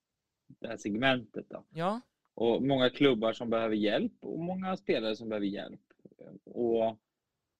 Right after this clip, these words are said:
Speaker 1: det finns många klubbar som sitter på pengar, alltså, s-, som har
Speaker 2: Mm.
Speaker 1: råd att betala fem, tio, tjugotusen för spelare.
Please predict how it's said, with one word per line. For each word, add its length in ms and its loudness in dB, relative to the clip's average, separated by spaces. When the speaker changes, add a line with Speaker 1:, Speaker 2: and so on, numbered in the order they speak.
Speaker 1:
det 220 -2
finns 400 2
många 220 -2
klubbar 260 2
som 160 -6
sitter 320 -2
på 120 -4
pengar, 520 -6
alltså, 220 -2
s-, 380 -16
som 160 -4
har 200 6
Speaker 2:
Mm. 120 4
Speaker 1:
råd 220 4
att 60 -4
betala 400 0
fem, 340 -4
tio, 340 -2
tjugotusen 720 -6
för 100 -14
spelare. 500 -10